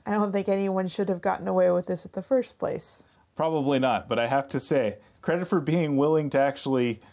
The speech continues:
Speaker 2: go through all the effort to find those loopholes.
Speaker 1: It's amazing how clever people can still have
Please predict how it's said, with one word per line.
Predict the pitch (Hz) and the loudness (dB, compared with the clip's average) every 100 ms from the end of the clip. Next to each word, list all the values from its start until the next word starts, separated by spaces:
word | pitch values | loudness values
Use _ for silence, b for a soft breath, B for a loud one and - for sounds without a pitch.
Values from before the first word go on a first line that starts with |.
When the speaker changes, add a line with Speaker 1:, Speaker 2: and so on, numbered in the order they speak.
| B | B
Speaker 2:
go | 117 139 143 | -2 0 0
through | - 147 131 123 - | 0 2 4 2 -4
all | - 127 127 | -4 -2 0
the | 127 | 0
effort | 113 123 135 98 | -2 -4 -4 -6
to | - | -10
find | - - 123 120 | -10 -4 -2 0
those | 107 104 98 | 0 -2 -2
loopholes. | 107 101 95 87 - - - _ _ _ _ _ _ | -4 -4 -6 -8 -8 -10 -12 _ _ _ _ _ _
Speaker 1:
It's | 247 320 | -12 -8
amazing | 294 302 320 370 247 | -6 -6 -6 -6 -6
how | 269 247 240 240 240 240 - _ | -6 -2 2 4 4 2 -2 _
clever | - - 233 247 262 | -10 0 2 4 0
people | 262 226 220 220 202 | -2 -8 -4 -2 -2
can | 196 202 185 | -2 -8 -8
still | - - - 254 247 233 220 _ | -10 -12 -4 0 0 0 -4 _
have | - 226 220 214 208 196 | -10 -2 2 2 0 -6